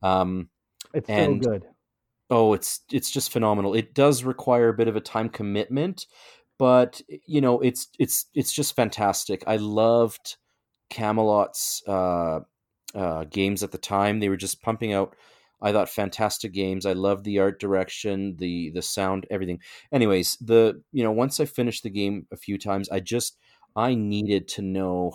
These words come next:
Speaker 1: how the story continued. I needed to keep playing the series.
Speaker 2: Ah, yeah, yeah.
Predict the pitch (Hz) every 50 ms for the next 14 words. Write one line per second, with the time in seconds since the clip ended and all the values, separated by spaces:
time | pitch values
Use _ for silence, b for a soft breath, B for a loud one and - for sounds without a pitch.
0 | - - 101 95 95 92 90 92 - - - 95 92 90 - - 98 87 - -
1 | 98 92 90 85 - 87 95 95 95 95 101 98 - - - - 98 95 - _
2 | - 92 90 87 87 87 85 85 85 - 117 117 117 123 123 127 - 127 98 87
3 | 90 90 90 101 113 113 107 101 104 107 101 95